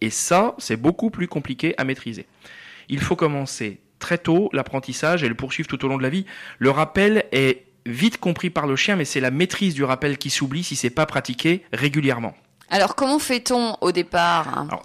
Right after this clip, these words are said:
Speaker 1: d'abord, il faut choisir un ordre unique, court, simple, et qui n'est pas, évidemment, le nom du chien. Par exemple, au pied. Ensuite, il faut choisir une friandise qui va vous servir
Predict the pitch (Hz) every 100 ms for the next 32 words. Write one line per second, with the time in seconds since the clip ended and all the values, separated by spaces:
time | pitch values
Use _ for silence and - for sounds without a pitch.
0 | 113 175 180 220 254 131 - 165 - 147
1 | 190 143 165 143 139 143 - - _ -
2 | 123 - - 127 160 - - _ _ _
3 | - 127 151 139 135 170 180 - - _
4 | - 123 127 127 160 - 117 127 160 147
5 | - 107 - - 107 113 120 160 165 -
6 | _ 135 135 117 - _ _ - - -
7 | - - 135 - 214 240 - _ - 131
8 | - 185 - - - 135 165 139 120 -
9 | 202 151 135 - - 123 123 120 - 190
10 | 160 143 160